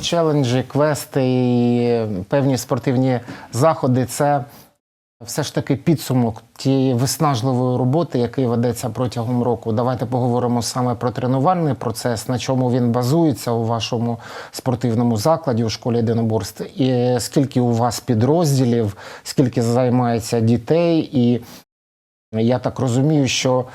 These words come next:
зважаючи на вік, кожна дитина потребує до себе відповідної уваги і відповідних навантажень. Чи так це, чи ні, е, розкажіть, будь ласка, від себе. Е, тобто це запитання до вас обох, як до тренерів.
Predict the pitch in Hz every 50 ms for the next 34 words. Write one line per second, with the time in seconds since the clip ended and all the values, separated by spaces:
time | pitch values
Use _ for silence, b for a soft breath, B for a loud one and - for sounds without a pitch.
0 | B B - 117 120 143 135 131 156 143 135 110 - - 139 127 131 131 135 135
1 | 127 123 117 113 123 151 180 196 196 196 - B B B B B B - - 151
2 | 165 165 135 151 135 127 123 123 110 - 156 175 180 170 - - 127 107 - 123
3 | 120 117 127 147 156 151 147 139 135 135 131 127 120 120 120 117 113 - - 123
4 | 120 127 123 - - 139 143 135 131 127 127 123 123 120 113 110 110 - - -
5 | _ _ - 110 117 127 - - 139 131 147 131 143 147 139 135 131 87 135 123
6 | 131 139 117 92 98 110 107 110 113 117 113 113 - 135 123 139 127 135 127 127
7 | - 139 131 123 127 127 117 - - 98 90 92 92 101 101 135 139 - - 139
8 | - 156 135 101 - - - - 139 135 127 127 123 113 - - - 135 143 175
9 | 214 240 247 185 135 - - - 123 120 120 120 120 117 127 131 110 - 135 117
10 | 117 185 165 151 131 110 110 120 127 123 - - - 120 117 110 107 B B B
11 | B B - 117 123 - - 151 151 139 135 131 123 - - - - _ _ _
12 | _ _ _ - 110 107 107 104 104 110 113 - - - 98 - - 135 - -
13 | - 117 - - 139 120 120 123 - 123 - 131 123 120 117 113 113 113 107 113
14 | 110 104 - - 113 107 107 143 160 175 185 - - - 107 123 135 120 107 107
15 | - - 95 92 92 92 85 85 85